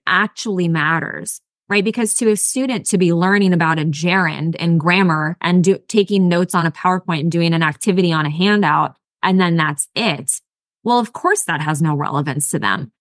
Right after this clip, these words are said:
They don't understand why this concept is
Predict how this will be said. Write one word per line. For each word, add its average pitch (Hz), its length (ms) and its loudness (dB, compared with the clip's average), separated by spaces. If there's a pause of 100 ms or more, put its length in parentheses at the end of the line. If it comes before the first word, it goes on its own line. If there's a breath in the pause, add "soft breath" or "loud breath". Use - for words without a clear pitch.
(200)
They 226 180 4
don't 269 160 2
understand 214 800 2
why 185 320 2
this 170 320 -2
concept 180 880 -2 (260)
is 190 160 0